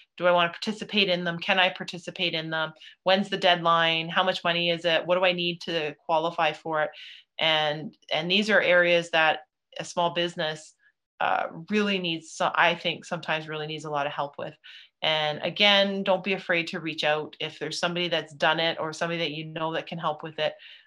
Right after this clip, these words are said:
uh, get some help. And in that case, I do know in our, in our particular industry, uh, there's a lot of questions about it and how to administer it and how we do it for our clients.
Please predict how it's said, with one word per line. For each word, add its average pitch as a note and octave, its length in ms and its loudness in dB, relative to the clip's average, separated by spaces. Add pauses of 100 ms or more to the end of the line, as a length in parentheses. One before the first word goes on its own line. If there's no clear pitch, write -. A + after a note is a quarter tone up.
(100)
uh, D3 240 0
get G3+ 260 -4
some F#3 120 -2
help. C#3 320 -4 (160)
And D#3 460 -2 (360)
in F#3+ 160 0
that G3+ 240 6
case, F3+ 340 0
I F3+ 80 4
do G3 180 0
know F#3+ 220 4
in E3+ 80 2
our, E3+ 360 4 (140)
in E3 120 -2
our E3 100 2
particular E3+ 460 -4
industry, D#3 600 -6 (600)
uh, D3 340 -2
there's D#3+ 200 -6
a D#3+ 80 -6
lot D#3+ 200 2
of D#3 60 -4
questions D3+ 400 -4
about C#3+ 260 -4
it - 180 -4 (280)
and D#3 120 -8
how D#3 160 -4
to D#3 100 -6
administer D3 480 -6
it - 140 -2
and D3 120 -8
how D#3 140 -2
we D#3 100 -10
do D3+ 140 -6
it - 60 -10
for D3+ 140 -8
our A2+ 100 -4
clients. C#3 480 -8